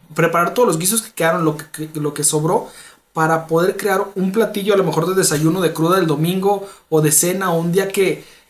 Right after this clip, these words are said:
que todavía no llegas para, que todavía no haces el mandado y es como, pues quedó poquita lasaña, quedó poquita ensalada, quedó poquita puré de papa, quedó poquito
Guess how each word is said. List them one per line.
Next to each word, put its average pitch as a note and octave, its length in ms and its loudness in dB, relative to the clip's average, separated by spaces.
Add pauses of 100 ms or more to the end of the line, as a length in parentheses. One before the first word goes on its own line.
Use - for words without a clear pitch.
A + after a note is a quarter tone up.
que D3+ 120 -6
todavía E3+ 260 -2
no G3 80 -2
llegas F#3+ 300 2
para, C3 680 -4
que D3+ 80 -2
todavía E3+ 220 -2
no F3 60 0
haces F#3+ 160 -2
el F#3 80 -2
mandado D#3 420 0
y E3+ 80 0
es D#3 100 -2
como, E3 320 -4 (360)
pues G#3 140 0
quedó G#3 280 2
poquita G#3 340 -4
lasaña, G#3 540 0
quedó D#3+ 220 0
poquita D#3 400 -6
ensalada, F#3+ 600 -2
quedó D#3 220 -2
poquita D#3 1000 -2
puré D#3 200 2
de D#3 80 4
papa, F3+ 400 -4
quedó E3+ 200 -2
poquito E3+ 720 -2